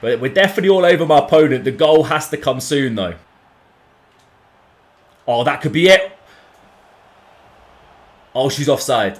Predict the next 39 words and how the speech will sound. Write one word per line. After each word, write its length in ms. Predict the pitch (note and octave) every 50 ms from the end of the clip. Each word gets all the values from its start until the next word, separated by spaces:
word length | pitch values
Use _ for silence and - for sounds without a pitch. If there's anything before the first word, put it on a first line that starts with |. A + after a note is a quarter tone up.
| _
I'm 160 | G#2+ A#2+ - -
pretty 240 | - G#3 - E3
certain 360 | - - - F3 D3+ A2 A#2+ B2
we've 140 | A#2+ A2
just, 260 | G#2 A#2 A2 - - -
uh, 440 | A2 G#2 G2 G2 F#2 F2+ F2+ - - - - -
<laughs> 160 | - - -
kicked 300 | - - D#3+ - - -
whoever 280 | C3+ B2 C#3+ C#3 -
that 220 | - C3+ B2+ - B2+
is. 160 | C3 B2+ -
I 40 | A2
think 120 | C#3 B2+
that's 200 | C#3+ - - -
Blanc 320 | - C3+ C#3 D3 E3+ - -
square 400 | - - - - B2+ C3+ D3 D3
in 80 | C#3 C3+
the 80 | B2 A#2+
face, 400 | - - A2+ G#2 G2 G2 - -
but 360 | - G2+ G2 G2 - - - - - - - - _ _
decent 380 | - G3 A#3 G#3+ - A#3+ F#3+ E3
movement. 400 | F3 G3 G#3 G#3+ - E3 C#3+ B2+
Again, 340 | B2 - F#3 E3+ D3+ A2+ A2+
she's 160 | - - D3
just 220 | A#3+ A3+ - -
bombing 260 | - D#3 F#3+ G3+ G3 D3
forward 420 | - - D#3 F#3 G3 F3+ D3+ D3+
by 140 | D#3+ B2 B2
herself. 380 | A#2 A2+ - D#3 C3+ B2 -
I'm 100 | A2 G2 - -
absolutely 500 | E3 F3+ - - - - B2+ G2+ A#2+ B2
loving 260 | C#3 D3+ B2+ C#3 B2+
it 120 | A#2 -
right 160 | G2 F#2+ E2+
now. 240 | F2 F2 E2 D#2+ D#2 - _ _ _ _ _ _ _ _ _ _ _ _ _ -
Get 160 | - - -
Cafu 360 | - - G#2+ - - A#2 A2+
out 140 | G#2+ F#2 -
wide. 360 | G2 F#2+ F2+ F2+ G2 G2+ -